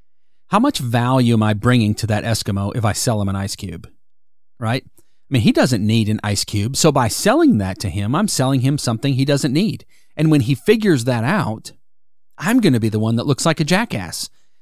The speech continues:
And am I ever going to be able to sell that Eskimo anything ever again, right? I don't know how I even got on that,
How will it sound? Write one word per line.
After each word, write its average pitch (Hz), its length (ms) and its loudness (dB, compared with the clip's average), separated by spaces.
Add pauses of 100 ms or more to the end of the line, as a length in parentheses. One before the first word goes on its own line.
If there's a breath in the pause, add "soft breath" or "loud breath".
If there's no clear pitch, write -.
(140)
And 147 180 0
am 151 120 0
I 135 180 0
ever 139 240 0
going 151 240 2
to 143 80 -2
be 139 60 2
able 135 140 0
to 120 60 -2
sell 123 260 -2
that 123 140 -2
Eskimo 123 520 -2
anything 123 460 0
ever 110 300 -2
again, 110 460 -6 (480)
right? 120 200 -4 (1080 soft breath)
I - 100 -10
don't 110 140 -4
know 104 100 -6
how 107 160 -4
I 104 120 -6
even 104 200 -6
got 101 200 -6
on 98 140 -8
that, 101 200 -12